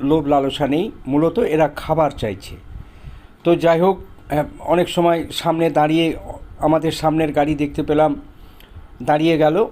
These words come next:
হ্যান্ডেল ধরে খানিকক্ষণ টানাটানিও করলো। তো যাই হোক, এইটুকু। তাদের মধ্যে দেখলাম হাতে তীর ধনুক যেমন আছে, হাতে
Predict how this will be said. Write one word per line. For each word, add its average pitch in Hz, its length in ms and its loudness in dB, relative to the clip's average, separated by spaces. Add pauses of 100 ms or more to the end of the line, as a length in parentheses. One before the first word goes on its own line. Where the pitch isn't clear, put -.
(200)
হ্যান্ডেল 151 480 0
ধরে 147 200 0
খানিকক্ষণ 147 460 0
টানাটানিও 147 520 2
করলো। 147 420 -2 (800)
তো 160 100 0
যাই 160 240 4
হোক, 202 100 0 (120)
এইটুকু। 135 460 0 (360)
তাদের 143 280 2
মধ্যে 170 380 2
দেখলাম 151 460 2 (840)
হাতে 151 480 0 (200)
তীর 175 220 -4
ধনুক 165 300 0
যেমন 147 300 2
আছে, 143 280 2
হাতে - 440 -2